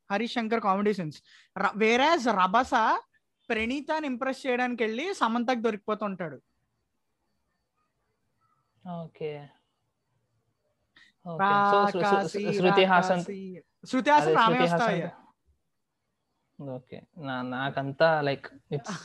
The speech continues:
Speaker 2: completely <laughs> నాకు మొత్తం, uh,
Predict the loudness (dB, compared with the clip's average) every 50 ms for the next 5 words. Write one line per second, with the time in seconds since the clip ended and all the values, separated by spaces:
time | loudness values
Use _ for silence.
0 | -16 -20 -12 -6 -4 -2 -2 0 0 0 2 2 2 2 2 2 2 2 0 0
1 | -2 -4 -6 -8 -10 -12 _ _ -20 -20 -20 -20 -20 -20 _ _ -8 -6 -6 -6
2 | -6 -8 -10 -20 -20 -20 -20 -20 -20 -20 -20 -20 _ _ _ _ -6 -4 -4 -4
3 | -4 -4 -2 2 2 2 2 2 -2 -4 -8 -10 -10 -8 -6 -6 -4 -6 -6 -8
4 | -10 -12 -14 -18